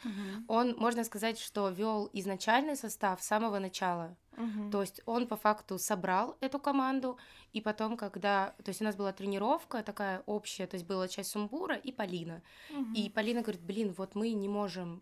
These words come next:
Speaker 2: понять, кого нам нужно». И он говорит: «Вам нужен, скорее всего, кто-то на контрасте с вами». То есть не
Speaker 3: Мгм.
Speaker 2: четвёртый такой задротик.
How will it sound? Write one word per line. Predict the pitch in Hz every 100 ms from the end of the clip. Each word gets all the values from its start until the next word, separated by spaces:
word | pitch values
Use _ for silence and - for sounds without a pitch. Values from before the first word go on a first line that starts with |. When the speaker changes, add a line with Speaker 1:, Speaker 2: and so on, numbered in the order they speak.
| -
Speaker 2:
понять, | 185 190 240 277 -
кого | - 190 202 196 180
нам | 190 190
нужно». | 190 180 165 165 -
И |
он | 202
говорит: | 214 214
«Вам | 208
нужен, | 220 202 190 202 -
скорее | - 214 262
всего, | 277 226
кто-то | 202 214 226 202
на |
контрасте | 196 185 180 175 - -
с | -
вами». | 180 170 175 -
То | -
есть | 262 240
не | 233 208
Speaker 3:
Мгм. |
Speaker 2:
четвёртый | 202 214 233 330 285
такой | 214 202 190 233 262 233
задротик. | 202 202 202 196 214